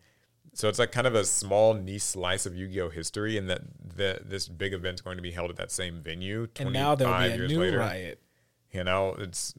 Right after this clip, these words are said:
Speaker 1: you know, so there's that. I'm not, I'm not really sure. That doesn't really mean anything, I guess, to worldwide players, but it's
Speaker 2: I mean, who knows? Maybe it'll be, like, a,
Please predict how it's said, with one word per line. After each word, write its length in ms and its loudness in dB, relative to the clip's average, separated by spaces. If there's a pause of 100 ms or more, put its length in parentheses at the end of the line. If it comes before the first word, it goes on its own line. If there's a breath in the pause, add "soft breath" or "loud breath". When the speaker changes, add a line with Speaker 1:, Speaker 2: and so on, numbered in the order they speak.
(560)
Speaker 1:
you 60 -6 (120)
know, 160 -6 (720 loud breath)
so 200 6
there's 200 4
that. 300 4
I'm 120 0
not, 120 -2
I'm 100 -2
not 180 2
really 200 -2
sure. 640 -2 (380)
That 140 2
doesn't 200 2
really 160 4
mean 180 2
anything, 340 -2
I 80 0
guess, 240 -4
to 220 -12 (440)
worldwide 760 4
players, 540 -2
but 200 -4
it's 560 -10 (580)
Speaker 2:
I 60 -18
mean, 180 -2
who 180 4
knows? 400 0
Maybe 420 2
it'll 240 6
be, 260 4
like, 160 0
a, 260 0